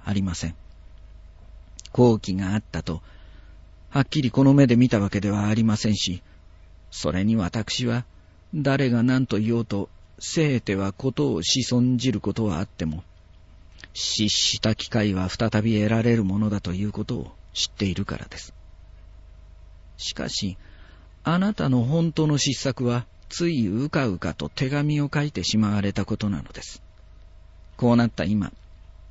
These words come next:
その結果がどういうことになるのか、あなたにはお見通しもつきかねるだろうと思います。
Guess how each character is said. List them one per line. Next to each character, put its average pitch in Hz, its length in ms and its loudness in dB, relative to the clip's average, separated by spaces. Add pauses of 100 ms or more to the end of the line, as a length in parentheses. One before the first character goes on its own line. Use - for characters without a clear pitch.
(240)
そ - 160 0
の 131 120 4
結 127 200 0
果 135 80 0
が 131 120 4
ど 135 220 4
う 143 80 4
い 127 100 4
う 117 140 2
こ 113 140 -2
と 127 100 0
に 123 160 2
な 113 160 2
る 117 120 0
の 98 120 -2
か、 98 260 -4 (720)
あ 123 180 0
な 131 160 4
た 113 140 0
に 107 140 0
は 107 200 0
お 123 120 2
見 143 160 2
通 139 300 0
し 147 140 -2
も 135 180 2
つ - 140 -6
き 151 120 -2
か 135 160 0
ね 135 160 2
る 113 160 0
だ 117 160 0
ろ 110 180 0
う 107 60 -2
と 120 140 -2
思 82 220 -2
い 85 60 -2
ま 67 140 -6
す。 - 240 -16